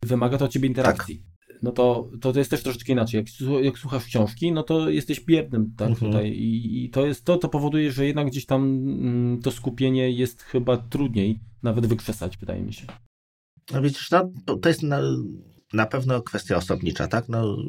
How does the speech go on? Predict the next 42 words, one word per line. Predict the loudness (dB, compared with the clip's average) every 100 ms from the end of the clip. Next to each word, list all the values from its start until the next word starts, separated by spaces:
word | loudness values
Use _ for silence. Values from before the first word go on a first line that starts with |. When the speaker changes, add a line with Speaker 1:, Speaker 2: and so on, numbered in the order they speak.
| -8 -6
Speaker 2:
udało | -4 -2 0 0
mi | -4
się | -2 -2 -2 _ _ -20 _ _ -20 _ -6
większość | 0 0 0 -2
rodziny | 0 0 0 0
jak | 0
gdyby | -2 0 0 0 -6 -18 -18
zarazić | -10 -4 0 0 0 -4 -12 -4
tym | -2 -2
słuchaniem, | -4 -2 0 0 0
natomiast | -2 0 0 -2 -6 _ _ _ _ _ -8
n-, | -6 -6 -4 -2 -2 0
no | 0
nie | 0
wszystkich | -2 -4 -4 -6 -2
znajomych, | 0 0 -2 -8 -6
tak? | 0 0 0 -10 -6 -2
Niektórych | -2 0 0 0
tak, | -4 -2
niektórych | -2 -2 -2 -4 -4
nie. | -2 0 0 -2 -14 _ _ _ -8
Jest | -2 0
to | 0
po | -2
prostu | -2 0 0
prawdopodobnie | 0 -2 0 0 0
kwestia | -2 -2 0
osobnicza, | 0 0 -2 0
w | 2
jaki | 0 0
tam | -2
sposób, | 0 -2 -2 -4
tak | 0 0
jak, | 0
tak | -2
jak | -2 0
mówisz, | 0 0 -2
czy | -2
jesteś | 0 0
wzrokowcem, | 0 0 -2 0 -4
czy | 0
jesteś, | -2 0 -4 -4